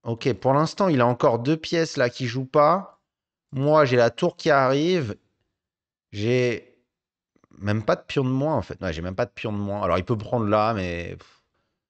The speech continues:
voilà, il va pas me mater avec, euh, fou et dame, surtout, euh, euh, avec le fou en premier, euh, en tête de raquette, ça va pas marcher. Et là, mon idée, si j'arrive J'ai des idées de fou H six aussi.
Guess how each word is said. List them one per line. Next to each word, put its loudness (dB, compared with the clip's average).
voilà, 0
il -6
va -4
pas -2
me -4
mater -2
avec, -4
euh, -6
fou -6
et 0
dame, -2
surtout, -4
euh, -2
euh, -10
avec -8
le -6
fou -10
en -4
premier, -4
euh, -6
en -12
tête -6
de 0
raquette, 0
ça -4
va -2
pas -4
marcher. -6
Et -10
là, 4
mon 2
idée, 0
si -6
j'arrive 6
J'ai 0
des -2
idées 0
de 0
fou -4
H 4
six -10
aussi. -8